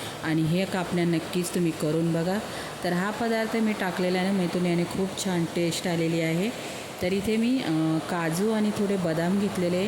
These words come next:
आणि त्यामध्येच वेलची टाकलेली आहे आणि मिक्सरला बारीक असं फिरवून घेतलेलं आहे, म्हणजे पिठाप्रमाणेच मिक्सरला मी फिरवून घेतलेलं आहे बघा, एकदम बारीक अशी पेस्ट केलेली, त्याच्यामुळे एकदम चव आहे ना एकदम वेगळी लाग-, आलेली आहे.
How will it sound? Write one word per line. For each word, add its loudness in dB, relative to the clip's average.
आणि 2
त्यामध्येच 0
वेलची 2
टाकलेली 0
आहे 2
आणि 2
मिक्सरला 0
बारीक -2
असं 0
फिरवून 0
घेतलेलं 0
आहे, 2
म्हणजे 2
पिठाप्रमाणेच 0
मिक्सरला 0
मी 2
फिरवून 2
घेतलेलं 0
आहे 2
बघा, 0
एकदम 0
बारीक 0
अशी -2
पेस्ट -4
केलेली, 0
त्याच्यामुळे 0
एकदम 0
चव -2
आहे 0
ना 0
एकदम 0
वेगळी 0
लाग-, 0
आलेली 0
आहे. 0